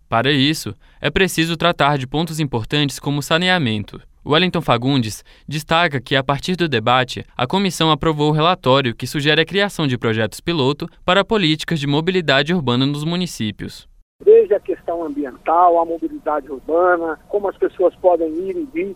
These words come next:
Speaker 2: e não ser tão escravo do trânsito infernal que acontece principalmente nas grandes metrópoles.
Speaker 1: A comissão também discutiu o relacionamento do Senado com o cidadão, tanto na busca de informações, como no interesse na elaboração de leis.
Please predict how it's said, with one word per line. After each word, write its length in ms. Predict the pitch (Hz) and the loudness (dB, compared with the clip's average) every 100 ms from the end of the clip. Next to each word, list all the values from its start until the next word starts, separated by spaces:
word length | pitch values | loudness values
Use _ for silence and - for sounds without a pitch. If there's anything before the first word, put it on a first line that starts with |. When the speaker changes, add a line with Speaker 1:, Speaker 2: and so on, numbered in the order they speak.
| - | 0
Speaker 2:
e 120 | 185 | 2
não 180 | 190 175 | 2 0
ser 180 | 196 185 | -4 0
tão 220 | 220 220 | 0 0
escravo 880 | - - - 214 226 220 151 139 123 - | -4 -14 2 6 6 4 2 -10 -14 -6
do 40 | |
trânsito 400 | 180 185 170 180 | -2 0 -2 -6
infernal 680 | 180 170 175 139 156 180 170 | -8 -2 -2 0 0 0 0
que 80 | |
acontece 520 | 165 165 151 - 160 - | -4 -6 -8 -4 -4 -4
principalmente 520 | 185 180 170 160 170 | -12 -6 -6 -4 -8
nas 180 | 165 156 | -6 -8
grandes 300 | 135 165 156 | -6 -8 -6
metrópoles. 720 | 143 131 - 165 180 - 175 - _ | -8 -10 0 6 6 4 -6 -6 _
Speaker 1:
A 60 | 113 | -6
comissão 540 | - 151 147 160 165 | -2 -2 -2 -2 -2
também 260 | 156 151 190 | -2 -2 -2
discutiu 640 | 190 - 208 - 143 147 | -2 -8 -6 -2 -2 -2
o 80 | - | -2
relacionamento 760 | 135 165 185 190 180 175 139 143 | 0 0 0 -2 -2 0 -2 -2
do 80 | 135 | -6
Senado 420 | - 131 131 147 | -2 0 2 0
com 100 | 143 | -2
o 60 | 131 | -4
cidadão, 520 | 131 117 107 131 127 - - | -2 -4 -2 -2 -2 -6 -8
tanto 240 | 175 208 | -6 -2
na 100 | 202 | -2
busca 300 | 180 143 - | 0 -4 -4
de 140 | 120 | -4
informações, 760 | 113 120 123 165 - 143 175 - _ | -4 -2 -2 -4 -2 -4 -4 -8 _
como 240 | - 185 196 | -6 -2 -2
no 80 | |
interesse 440 | 202 208 185 151 160 | -2 0 0 0 0
na 140 | 139 | 0
elaboração 600 | 143 180 175 185 175 139 | 2 0 0 -2 -2 -4
de 100 | 139 | -4
leis. 480 | 165 131 104 101 - | -4 -4 -4 -8 -14